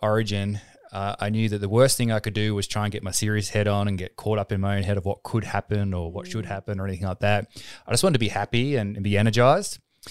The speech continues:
Speaker 1: And I was standing there in the kickoff area. Um, so for those who don't follow rugby league, of course, um, the Blues will kick off to us. As a front rower, I'd be in our own in-goal area,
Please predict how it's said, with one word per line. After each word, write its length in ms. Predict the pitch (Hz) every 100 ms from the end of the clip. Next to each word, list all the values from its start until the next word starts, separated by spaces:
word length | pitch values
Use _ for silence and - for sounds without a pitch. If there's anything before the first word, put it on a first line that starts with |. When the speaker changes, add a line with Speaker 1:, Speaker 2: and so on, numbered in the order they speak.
| - - - -
Speaker 1:
And 420 | 113 110 110 113 110 - -
I 80 | 113
was 100 | -
standing 260 | 139 143
there 120 | 127 113
in 60 |
the 140 | 101 101
kickoff 440 | 117 117 113 -
area. 480 | 120 107 104 104 98 - -
Um, 440 | 98 98 98 101
so 380 | - 104 101 101 104 _
for 60 | 104
those 140 | 107
who 60 | 104
don't 160 | 101
follow 180 | - 98
rugby 240 | 98 92
league, 180 | 107 107
of 60 | 101
course, 420 | 131 135 131 - -
um, 180 | - 101
the 60 | 101
Blues 300 | 120 120 107
will 60 | 104
kick 180 | 117
off 140 | 110 -
to 120 | 117
us. 300 | 127 131 - - - - -
As 160 | 120
a 40 | 104
front 220 | 110 104
rower, 380 | 107 110 110 -
I'd 160 | 117 113
be 120 | 107
in 60 | 101
our 180 | 98 -
own 240 | 104 107
in-goal 440 | 107 107 104 101 98
area, 400 | 98 113 180